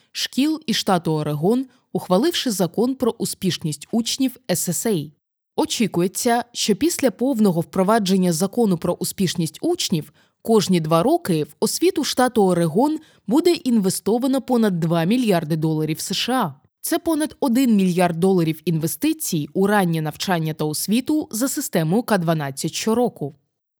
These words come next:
Із цих коштів приблизно сімсот мільйонів доларів надходять у Державний шкільний фонд,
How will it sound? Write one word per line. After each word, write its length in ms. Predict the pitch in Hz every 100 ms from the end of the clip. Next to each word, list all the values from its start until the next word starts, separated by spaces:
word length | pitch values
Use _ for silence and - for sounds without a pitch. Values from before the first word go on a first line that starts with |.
| -
Із 200 | 233 -
цих 220 | 330 -
коштів 600 | - 381 349 - 185 - -
приблизно 500 | 208 208 254 214 220
сімсот 560 | - 254 - 302 262
мільйонів 500 | 196 185 196 190 185
доларів 460 | 165 226 190 160 156
надходять 500 | 185 - 247 196 196 -
у 80 |
Державний 540 | 185 190 165 214 190 170
шкільний 380 | - 180 156 156
фонд, 300 | - 269